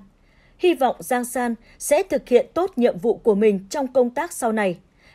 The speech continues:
tăng cường học tập, phục vụ nhân dân và phấn đấu trở thành cảnh sát gương mẫu. Giang San đáp lại, "Cảm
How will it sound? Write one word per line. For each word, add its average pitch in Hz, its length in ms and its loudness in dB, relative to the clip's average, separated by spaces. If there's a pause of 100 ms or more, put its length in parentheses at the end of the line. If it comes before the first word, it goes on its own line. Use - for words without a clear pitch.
(120)
tăng 320 200 -4
cường 208 220 0
học 185 240 -2
tập, 196 200 -2 (240)
phục - 240 -2
vụ 240 240 0
nhân 254 200 2
dân 247 260 0 (240)
và 233 160 2
phấn 240 240 -2
đấu 269 320 2
trở 240 180 0
thành 208 260 -4
cảnh 202 260 -4
sát 320 340 -8
gương 226 220 4
mẫu. 214 240 2 (800)
Giang 233 240 -2
San 220 380 -6
đáp 349 200 -2
lại, 226 200 2 (560)
"Cảm 247 220 2